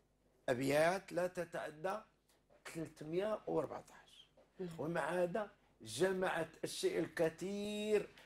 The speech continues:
Speaker 1: الذي يحتاج إلى مجلدات ضخام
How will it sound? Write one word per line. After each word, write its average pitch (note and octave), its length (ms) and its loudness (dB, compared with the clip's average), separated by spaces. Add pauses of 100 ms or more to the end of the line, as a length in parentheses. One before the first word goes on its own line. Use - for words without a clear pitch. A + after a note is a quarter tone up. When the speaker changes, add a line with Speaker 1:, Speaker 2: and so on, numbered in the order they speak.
(140)
Speaker 1:
الذي E3 480 2
يحتاج F3+ 600 2 (540)
إلى F3+ 240 2
مجلدات F#3 880 -2
ضخام F3+ 760 0